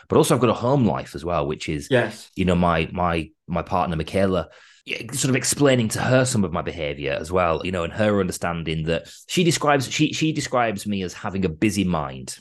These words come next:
Speaker 1: She, I said, "You've got a busy mind." And I think that's a really nice way of describing
Speaker 2: Yeah.
Speaker 1: it. You know, that's, that's a very good way of describing it. And sometimes that means, you know, she'll, she'll kind of,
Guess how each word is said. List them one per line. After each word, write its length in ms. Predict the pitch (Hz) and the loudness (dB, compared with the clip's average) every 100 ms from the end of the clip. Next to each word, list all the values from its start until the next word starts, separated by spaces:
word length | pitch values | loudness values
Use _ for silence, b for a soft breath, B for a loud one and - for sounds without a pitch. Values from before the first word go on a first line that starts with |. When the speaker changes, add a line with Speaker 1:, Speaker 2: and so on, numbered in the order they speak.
| _ | _
Speaker 1:
She, 160 | - - | -8 -4
I 80 | |
said, 340 | 101 104 87 80 | 0 0 0 -2
"You've 160 | - 95 | -4 2
got 100 | 113 | 2
a 40 | |
busy 280 | 95 135 127 | 2 2 2
mind." 400 | 110 65 62 - - | 2 0 -6 -16 -8
And 120 | 95 | 0
I 60 | 123 | 4
think 120 | 160 | 6
that's 140 | 143 120 | 4 6
a 40 | |
really 140 | 131 | 6
nice 180 | 117 110 | 6 4
way 120 | 104 | 2
of 80 | 90 | 0
describing 320 | 90 - 87 | 0 0 4
Speaker 2:
Yeah. 180 | 151 123 110 95 | 4 4 0 -4
Speaker 1:
it. 60 | 82 | 0
You 80 | 113 | 2
know, 80 | 95 | 4
that's, 280 | 127 - - b b _ | 2 0 -8 b b _
that's 160 | 127 127 | 0 2
a 40 | |
very 280 | 117 139 131 | 2 2 4
good 160 | 110 104 | 4 2
way 160 | 95 | 0
of 80 | 87 | -2
describing 440 | 80 - 85 69 | -6 -4 -4 -4
it. 140 | 69 - b b b _ - | -10 -14 b b b _ -4
And 400 | 95 98 95 - b _ | -2 0 -2 -4 b _
sometimes 720 | - - 185 - 147 127 113 | -2 4 4 4 2 0 0
that 160 | 120 123 | -4 -4
means, 180 | 117 - B - | -6 -8 B 2
you 80 | |
know, 60 | 147 | 2
she'll, 260 | - 156 - | 4 2 2
she'll 260 | - 165 | 2 2
kind 300 | 160 151 135 | 0 -4 -2
of, 200 | 120 113 | -2 -2